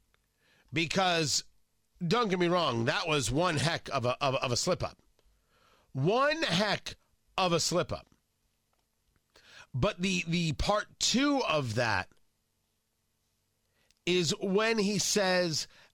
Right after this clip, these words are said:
uh, that, uh, we will always honor the bravery and selfishness, selflessness of the s-, and the sacrifices of the Americans who served, including my son, Major Beau Biden,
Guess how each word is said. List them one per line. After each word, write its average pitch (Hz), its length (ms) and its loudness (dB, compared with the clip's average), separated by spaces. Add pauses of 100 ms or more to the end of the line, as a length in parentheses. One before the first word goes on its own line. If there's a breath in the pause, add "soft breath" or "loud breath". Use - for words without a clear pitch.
uh, 151 340 0
that, 160 640 0
uh, 156 260 2
we 160 140 0
will 165 140 0
always 226 480 0
honor 196 320 2
the 165 60 0
bravery 190 500 0
and 151 80 -2
selfishness, 165 640 -2
selflessness 185 800 -2
of 160 160 -2
the 147 60 -2
s-, - 260 -4
and 151 200 0
the 139 60 0
sacrifices 139 840 -2 (280 loud breath)
of 180 120 0
the 185 100 2
Americans 180 400 0
who 151 80 0
served, 160 560 0 (680 soft breath)
including 254 560 0
my 254 200 2
son, 185 580 2
Major 185 380 2
Beau 190 340 0
Biden, 139 560 0